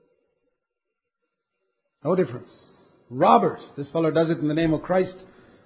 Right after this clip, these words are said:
That fellow does it for himself. I think he's more honest. He's saying, "I'm doing it for myself. I'm not doing it in any God's name."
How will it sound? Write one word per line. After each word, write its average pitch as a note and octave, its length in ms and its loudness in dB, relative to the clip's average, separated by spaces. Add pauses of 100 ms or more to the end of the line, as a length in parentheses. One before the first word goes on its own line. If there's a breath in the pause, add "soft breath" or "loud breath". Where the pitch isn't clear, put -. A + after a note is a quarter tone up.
(100)
That C#3+ 200 -4
fellow D3+ 220 0
does C#3+ 220 0
it D3 180 -6 (1040)
for C#3 120 -2
himself. C3 380 -6 (640)
I F3 80 -2
think E3+ 120 2
he's E3 200 2
more C#3+ 160 2
honest. C#3+ 360 -6 (580)
He's C3+ 100 -8
saying, D3 100 -4
"I'm D#3 160 0
doing D3+ 180 4
it A#2+ 40 -6
for C3 80 -4
myself. C#3 380 -4
I'm B2+ 160 -4
not D3+ 140 2
doing C#3+ 140 4
it C3 100 0
in A#2 80 -4
any B2+ 140 -4
God's B2 320 -4
name." G2+ 300 -14